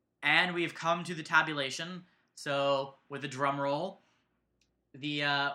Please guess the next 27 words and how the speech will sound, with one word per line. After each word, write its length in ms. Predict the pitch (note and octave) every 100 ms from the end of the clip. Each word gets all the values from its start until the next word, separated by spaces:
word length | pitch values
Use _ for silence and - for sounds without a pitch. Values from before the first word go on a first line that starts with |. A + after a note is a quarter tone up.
| C3
winner 240 | D3+ E3
of 100 | D#3
the 120 | D3
Rachel 300 | B2+ C#3 E3+
Tardif 320 | D#3 D3 D3 C#3+
Memorial 380 | C#3+ B2+ C3
Award 320 | B2+ B2 C3+ C#3
for 100 | B2+
Best 200 | A#2+ -
Performance 320 | - B2 B2
in 60 |
the 60 | C3+
Week, 220 | A2+ A#2+
and 160 | A#2+ A2+ - _
God 220 | - B2+ B2+
rest 200 | B2+ -
her 60 |
soul, 260 | C3 B2+ B2
she's 180 | C3 B2+
not 180 | B2+
here 120 | B2+ B2+
with 120 | A#2+
us 120 | B2
now 200 | B2 A#2+
to 140 | A#2+ B2+
hear 220 | B2
it 100 | A#2+